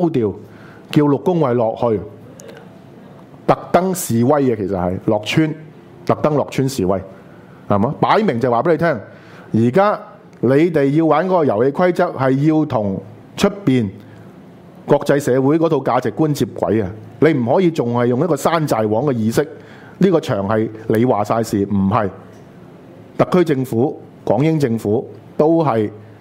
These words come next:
呢個話事人，呢個就係當時一路以嚟管治新界嘅一套策略。Indirect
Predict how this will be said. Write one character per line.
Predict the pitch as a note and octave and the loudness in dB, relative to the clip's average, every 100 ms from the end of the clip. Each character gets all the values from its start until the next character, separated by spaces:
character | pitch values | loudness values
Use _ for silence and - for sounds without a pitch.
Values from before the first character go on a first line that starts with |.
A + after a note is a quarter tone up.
| - | -6
呢 | - | -2
個 | C#3+ | 0
話 | G#2 F2+ | 0 -2
事 | - | -4
人， | F2+ - - - - - - - - - - | -6 -6 -10 -20 -20 -20 -20 -20 -20 -8 0
呢 | G#3+ | 2
個 | F#3+ | 2
就 | C#3+ | 0
係 | A#2 | -2
當 | F3+ F#3 | -2 -2
時 | F3 A2 | 0 0
一 | |
路 | E3+ B2+ | 0 0
以 | G#2 G2+ | 0 0
嚟 | G#2 | 0
管 | E2+ A2+ D3 | -2 -2 0
治 | A2 | 0
新 | C#3 B2+ | 0 0
界 | A2 | 0
嘅 | F#2 F#2 F#2+ | -2 0 -2
一 | |
套 | G#2+ | -2
策 | F2+ - - | -4 -6 -6
略。 | - - - - - - - - - C3 | -8 -10 -20 -20 -20 -20 -20 -20 -2 0
Indirect | D3 C#3+ D3 F#3+ | 2 2 2 2